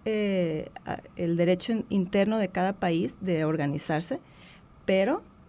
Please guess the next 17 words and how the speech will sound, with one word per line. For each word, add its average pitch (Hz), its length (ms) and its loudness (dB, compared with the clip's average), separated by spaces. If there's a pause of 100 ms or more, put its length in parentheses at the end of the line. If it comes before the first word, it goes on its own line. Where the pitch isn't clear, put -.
(580)
agregando 180 920 4
también 180 500 0
requisitos 196 760 -4
o 220 60 0
elementos 180 580 0 (280)
que 185 100 -4
se 185 120 -2
deben 180 280 0
cuidar 185 320 0
como 170 220 -4
son 180 220 -2
los 185 140 -2
derechos - 380 -8
humanos, - 420 -10
los 190 180 -2
derechos 160 360 -2
fundamentales. - 720 -8